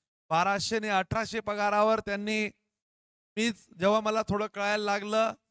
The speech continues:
साधारण दोन हजार आठ ते नऊ साली मी म्हटलं की, "तुम्ही आता ग्रामपंचायतीचं काम सोडलं पाहिजे, मी घराची जबाबदारी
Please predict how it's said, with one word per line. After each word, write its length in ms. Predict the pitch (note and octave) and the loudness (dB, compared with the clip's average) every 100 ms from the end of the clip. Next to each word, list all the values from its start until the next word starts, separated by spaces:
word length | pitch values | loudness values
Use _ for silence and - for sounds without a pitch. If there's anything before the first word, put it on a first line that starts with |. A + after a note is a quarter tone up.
| _ _ _ - | _ _ _ -4
साधारण 460 | E3+ F#3 G#3+ G#3+ G3 | -2 0 0 -2 -2
दोन 200 | G#3 G#3 | -2 0
हजार 180 | G3+ | 0
आठ 280 | G3+ G3 G3 | 2 0 -2
ते 60 | G#3+ | -6
नऊ 160 | G#3+ G#3 | -4 -4
साली 280 | G3 G3 | -4 -4
मी 100 | G#3 | -4
म्हटलं 280 | G3+ F3+ F#3+ | -4 -4 -4
की, 120 | G3+ | -6
"तुम्ही 220 | G3+ G3+ G3+ | -6 -4 -4
आता 200 | F#3+ G#3+ | -4 -4
ग्रामपंचायतीचं 680 | F#3 F#3+ G3+ F#3+ G3 F#3 | -2 -4 -6 -10 -6 -4
काम 240 | G3 G3+ G3+ | -2 -4 -2
सोडलं 360 | F3+ F3+ G#3 | -4 -2 -2
पाहिजे, 380 | G3+ F#3 F#3+ A3 | -2 -4 -2 -6
मी 680 | G#3 _ _ _ _ - G3 | -6 _ _ _ _ -10 -4
घराची 400 | E3+ F#3+ F#3 G3 | -2 -2 -2 -2
जबाबदारी 680 | F#3+ G3 F#3+ G3 G#3 A3+ | 0 0 0 2 2 0